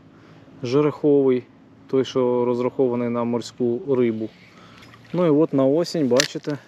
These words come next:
ще й бляшка на течії.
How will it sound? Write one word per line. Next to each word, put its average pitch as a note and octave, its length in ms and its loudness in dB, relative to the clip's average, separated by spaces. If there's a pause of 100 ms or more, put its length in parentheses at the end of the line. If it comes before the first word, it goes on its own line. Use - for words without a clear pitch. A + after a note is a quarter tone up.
(140)
ще - 220 -8
й B2+ 160 0 (720)
бляшка C3 500 0
на B2+ 120 -2
течії. G2 580 -6